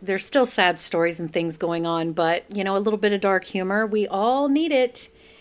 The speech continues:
in this current climate and economy and what have you. So our first article comes from A B C news dot go dot com. Title reads, "Florida deputy fires weapon after mistaking sound of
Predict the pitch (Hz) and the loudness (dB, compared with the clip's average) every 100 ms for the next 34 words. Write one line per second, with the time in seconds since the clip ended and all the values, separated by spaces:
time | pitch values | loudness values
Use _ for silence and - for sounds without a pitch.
0 | - - - 214 226 226 - 262 262 233 | -20 -14 -6 -4 -4 -6 -6 -4 -4 -4
1 | - 269 277 247 233 220 220 - 262 262 | -4 0 0 0 -2 -4 -6 -6 -2 0
2 | 247 220 214 214 208 208 208 214 214 254 | 0 -2 -4 -6 -6 -4 -4 -4 -4 -6
3 | 247 214 202 196 202 - - - - - | -4 -2 -2 -2 -4 -10 -20 -20 -20 -16
4 | - - 254 - 254 247 240 - 349 427 | -4 0 2 2 4 2 0 0 0 0
5 | - 156 156 165 180 381 - _ _ - | 0 0 -2 -2 -2 -2 -8 _ _ -20
6 | - 233 214 - 226 269 285 247 - 214 | -6 -2 -2 -2 0 2 2 0 -2 0
7 | 226 320 320 320 254 - 190 240 302 196 | 2 2 2 0 -2 -4 -2 -2 -2 0
8 | 226 226 214 185 180 - - 165 151 160 | 0 2 0 -2 -4 -8 -8 -4 -4 -8
9 | - - 156 156 185 262 208 - - - | -10 -6 -4 -4 -2 -2 -2 -6 -14 -16
10 | - - - _ - - 220 247 311 349 | -20 -20 -20 _ -20 -8 0 2 4 4
11 | 370 381 381 - 202 226 214 214 208 208 | 6 4 0 -8 0 2 2 -2 -2 -2
12 | 208 - - 214 214 220 214 190 196 196 | -4 -6 0 2 4 2 0 0 -2 0
13 | 202 196 185 185 202 180 180 - - 226 | -2 -2 -4 -2 -2 -2 -4 -2 2 2
14 | 233 339 330 - 262 247 220 | 2 0 2 2 2 2 2